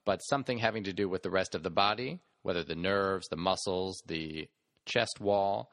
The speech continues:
is preventing the lungs from being able to expand fully. If you listened to the last episode on obstructive lung disease, you probably were somewhat entertained by my attempts to describe in words flow volume loops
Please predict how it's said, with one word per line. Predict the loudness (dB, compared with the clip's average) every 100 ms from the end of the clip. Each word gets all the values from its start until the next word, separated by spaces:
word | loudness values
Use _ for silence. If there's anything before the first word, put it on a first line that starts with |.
| _ _ _ _ -4
is | -4
preventing | 0 0 2 2 2 0 0
the | 0
lungs | 2 0 -2
from | -4 -4
being | -2 -2
able | -4 -4
to | -4 -6
expand | -6 -6 -4 -4 -10
fully. | -8 -6 -6 -12 _ _ -20 -20 _ -6
If | -2
you | 0
listened | 0 0 -2
to | 0
the | 2
last | 4 4 2
episode | -2 0 0 2
on | 0
obstructive | -2 -2 0 0 0
lung | 0 0
disease, | -4 -4 -4 -6 -14 _ _
you | -4 -2 2
probably | 2 2 2 2
were | 2
somewhat | 2 2 2
entertained | 2 0 2 2 2 2
by | 2 4
my | 2 0 0
attempts | -4 0 0 0 -4 -6 -2
to | -2
describe | -2 -4 -4 0 2 2 2 0
in | -2 -2
words | 0 2 2 -2 -8 -16 -20 -20 _ _ _ _ _ -6
flow | 2 4 4
volume | 4 2 0 -2
loops | 0 0 -2 -6 -8